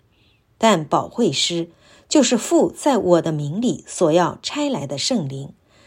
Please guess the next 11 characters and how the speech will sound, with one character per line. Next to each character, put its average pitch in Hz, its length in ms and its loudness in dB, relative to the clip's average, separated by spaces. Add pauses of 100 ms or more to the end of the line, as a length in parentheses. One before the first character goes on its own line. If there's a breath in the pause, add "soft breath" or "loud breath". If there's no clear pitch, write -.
(260 soft breath)
他 294 180 4
要 254 180 6
将 247 320 2
一 165 220 -6
切 - 260 0
的 - 140 -10
事 - 400 -2
教 294 280 0
导 156 240 -6
你 147 140 -6
们， - 220 -16